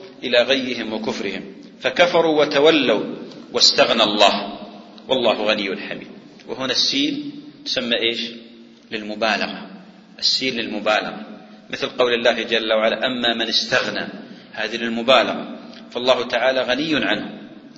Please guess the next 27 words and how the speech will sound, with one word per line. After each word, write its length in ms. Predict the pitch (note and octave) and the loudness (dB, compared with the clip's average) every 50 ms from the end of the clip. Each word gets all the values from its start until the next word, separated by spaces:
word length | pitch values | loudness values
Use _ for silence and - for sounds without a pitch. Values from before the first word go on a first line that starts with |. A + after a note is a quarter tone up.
| - - - - - - - - | -20 -20 -20 -20 -20 -20 -14 -10
فالله 300 | G#2 A2+ C3 C3 - A2 | 2 4 4 4 4 2
جل 280 | A2 A#2 A2+ G#2+ G#2+ | -2 -2 -2 0 0
وعلا 240 | G#2+ G#2 F#2+ G2+ G#2+ | 0 0 2 0 0
غني 380 | A2 B2+ C#3+ E3 G3 G3 E3+ C3+ | 0 0 -2 0 0 -2 0 0
عنه، 240 | A#2+ B2 - - - - - - - - - - - - - - - | -2 -2 -4 -6 -12 -14 -16 -16 -18 -20 -20 -20 -20 -20 -20 -20 -8
فالله 480 | - A#2+ B2 C3 D3 D#3+ D#3 C#3 C#3 C#3 | -6 -6 0 6 6 6 6 6 2 -4
سبحانه 540 | C3+ - C3+ B2 - D#3 D#3 D3+ C#3+ C3 B2+ | -6 -8 -8 -6 0 2 2 2 2 0 0
وعز 520 | C3 B2+ A#2 A#2 D3 E3+ F3+ - - - - - - - - - - - | 2 2 6 6 6 4 4 -2 -6 -8 -10 -14 -14 -16 -18 -20 -20 -8
ليس 320 | D#3+ F3 A3 A3+ - - E3 | -2 -2 0 0 0 2 2
بحاجة 560 | D3+ C#3+ - C3+ - - D3 D3 C#3+ C3 C3 | 0 2 0 -2 0 2 2 2 2 2 0
إلى 340 | A2+ A#2+ B2 B2 B2 A#2 A#2+ | -2 -2 0 0 0 2 4
طاعة 260 | C#3 C#3+ C3 A#2+ A#2+ - | 4 4 4 4 0 0
الطائعين، 800 | A#2+ - - - A#2+ - A#2 A#2 G#2+ B2 B2 A2 F2+ - - - - - - - - - - - - | -2 -6 -2 -4 -2 0 0 0 2 2 2 0 -2 -6 -10 -12 -12 -14 -18 -18 -20 -20 -20 -18 0
فلا 320 | - C#3+ D3+ E3 E3+ F3 | 2 4 6 8 8 8
ينفعه 680 | E3+ E3 D#3+ D#3 - - F3 E3+ - E3 D3+ D3+ C3+ | 8 6 4 2 4 2 2 2 4 2 0 0 0
طاعة 380 | - D#3+ E3+ E3 C#3+ D3+ D3 D3+ | 4 6 6 6 6 4 2 0
الطائعين 840 | C#3+ - - - C3+ - D3 C3 C3 D#3 E3 F3 - - - - - - - - - - | -4 -2 -2 -2 0 0 0 0 2 2 2 2 0 -4 -8 -10 -12 -14 -14 -16 -14 0
ولا 220 | - D#3 D#3+ E3+ D#3+ | 2 4 6 6 6
تضره 500 | - - D#3 C#3 E3 E3 D#3+ D#3+ C#3+ D3+ | 6 4 0 0 2 0 0 0 0 0
معصية 500 | C#3+ C#3+ C3 B2 A#2+ - D#3+ D#3+ D#3 - - E3+ - - | 0 -2 0 2 2 2 2 2 0 -2 -2 -8 -10 -8
العاصين، 480 | C#3+ A#2+ A#2 B2+ C3 C3 - C#3+ B2+ - - - - - - - - - - - - | -6 0 2 4 4 4 2 0 -2 -4 -8 -12 -12 -14 -16 -18 -20 -20 -20 -20 -10
واستغنى 480 | - - - - - C#3+ C3+ B2+ A#2+ A#2 | -4 -2 0 4 4 4 4 4 0 -2
الله. 420 | A2+ A2 A2 G#2+ G2+ - - - - - - - - - - - | -2 2 2 2 2 2 -4 -12 -16 -18 -20 -20 -20 -20 -10 -6
فالله 300 | B2+ C3 C#3 C3 B2+ A#2+ | 0 2 2 2 2 2
تعالى 360 | - - A#2 B2 C3 B2+ B2 | 2 2 4 6 6 4 4
هو 160 | A#2 A#2+ A#2+ | 2 2 0
الغني 600 | A#2 A2+ A2+ B2 A#2+ A#2 A#2 A2+ - - - - | 0 2 0 0 2 2 0 -2 -4 -8 -10 -10